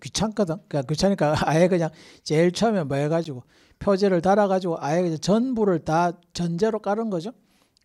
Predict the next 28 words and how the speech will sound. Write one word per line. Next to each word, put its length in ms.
이게 260
그 320
재작년이니까 640
서울시에서 640
이런 160
작업을 400
하-, 80
이런 220
식으로 180
이제 100
문제를 320
한번 200
내는데 260
이제 80
국가직에서 640
이걸 220
도입한 280
거죠. 180
뭐 120
그렇게 340
크게 120
중요한 340
건 140
아닌데 160
어쨌든 260
그래서 220
베이스는 540
판례죠. 380